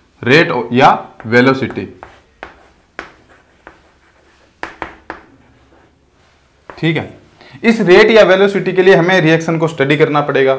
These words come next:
reaction कैसी है, मतलब हमें time का पता होना चाहिए कि वो कितने टाइम में हो रही है। तो इसके basis पे हमारी रिएक्शनें होती हैं तीन type की, very fast,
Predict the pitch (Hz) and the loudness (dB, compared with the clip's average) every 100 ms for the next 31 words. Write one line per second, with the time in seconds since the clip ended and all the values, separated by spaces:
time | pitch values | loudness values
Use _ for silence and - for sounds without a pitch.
0 | 123 113 127 127 127 123 127 139 123 117 | -4 -4 -4 -4 -4 -2 -2 -4 -6 -6
1 | 117 - - _ _ _ _ _ - 139 | -8 -14 -20 _ _ _ _ _ -4 2
2 | 196 220 - 156 202 147 160 196 185 - | 2 2 0 0 2 4 4 4 2 4
3 | 156 135 123 120 127 156 175 165 165 156 | 2 4 0 -2 -4 -4 -4 -8 -8 -8
4 | 165 185 110 107 107 104 101 104 101 101 | -6 -2 -2 -2 -6 -4 -4 -2 -4 -6
5 | - _ _ _ 156 156 170 170 214 196 | -10 _ _ _ 2 2 2 0 2 2
6 | 185 185 170 185 156 151 156 151 165 180 | 0 -2 0 2 4 2 2 0 -2 -4
7 | 165 131 156 165 160 - 156 147 120 117 | -2 -2 -4 -6 -8 -2 -2 0 -2 -2
8 | - 120 - _ _ _ _ _ _ _ | -8 -12 -12 _ _ _ _ _ _ _
9 | _ _ _ _ _ _ _ _ _ - | _ _ _ _ _ _ _ _ _ -14
10 | 107 117 135 151 143 143 - | -2 2 2 0 -2 -4 -6